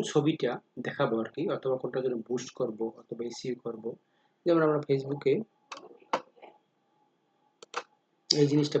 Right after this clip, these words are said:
পোস্ট করব। পোস্ট করার পরে এখানে আমাদের আছে, প্রথমে আছে ডিজাইন, Facebook এটা পোস্ট করবে। এখন এখানে আমরা এটাকে আমরা বিভিন্ন ধরনের ডিজাইন করব। যেমন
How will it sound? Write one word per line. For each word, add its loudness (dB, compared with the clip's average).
পোস্ট -8
করব। -4
পোস্ট 2
করার 2
পরে 0
এখানে 4
আমাদের 0
আছে, -6
প্রথমে -4
আছে -4
ডিজাইন, -4
Facebook -2
এটা -2
পোস্ট -4
করবে। -6
এখন -8
এখানে 0
আমরা 4
এটাকে 2
আমরা 4
বিভিন্ন 0
ধরনের -2
ডিজাইন 0
করব। 0
যেমন 4